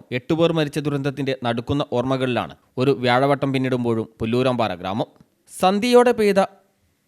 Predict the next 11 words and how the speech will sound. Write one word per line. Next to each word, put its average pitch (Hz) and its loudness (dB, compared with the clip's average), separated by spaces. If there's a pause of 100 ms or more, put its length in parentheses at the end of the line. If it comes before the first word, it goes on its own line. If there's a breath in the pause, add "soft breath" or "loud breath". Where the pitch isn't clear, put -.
മഴയോടൊപ്പം 156 4 (200)
ചെറുശ്ശേരിക്കുന്ന് 165 0 (100)
പൊട്ടിയൊഴുകി 147 2 (280)
വീടുകളും 151 4
വീട്ടുപകരണങ്ങളും 147 0 (420)
വളർത്തുമൃഗങ്ങളും 147 0 (520)
കാറുകളുമൊക്കെ 147 2
ഒഴുകിപ്പോകുന്ന 139 2
കാഴ്ച 127 -2 (520)
പന്ത്രണ്ട് 135 0
വർഷങ്ങൾക്കിപ്പുറവും 135 -2